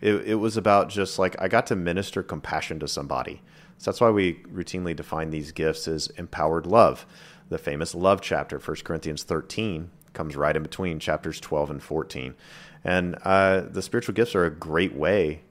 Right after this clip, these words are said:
to show people love. Uh, Miller, I wanna come to, uh, there was a question I saw in the chat by Grayson Does Everything, and it says this, and I think it's a good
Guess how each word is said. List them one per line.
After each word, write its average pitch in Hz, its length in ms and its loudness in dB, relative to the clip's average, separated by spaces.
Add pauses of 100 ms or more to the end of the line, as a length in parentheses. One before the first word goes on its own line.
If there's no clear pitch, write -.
(120)
to 87 100 -6
show 73 280 -2
people 73 340 -4
love. 73 380 2 (520)
Uh, 98 240 4 (100)
Miller, 131 320 6
I 151 40 8
wanna 220 180 6
come 127 260 4
to, 101 600 6
uh, 95 340 10
there 107 80 6
was 113 100 4
a - 60 -4
question 147 340 6
I 101 60 8
saw 98 200 6
in 90 60 6
the 82 60 4
chat 80 520 6
by 80 140 4
Grayson 85 640 2
Does 78 500 6
Everything, 73 840 -2 (560)
and 101 140 2
it 110 80 0
says 147 340 2
this, 76 540 0 (180)
and 107 100 4
I 131 60 8
think 170 220 2
it's - 160 0
a 117 40 2
good 107 480 6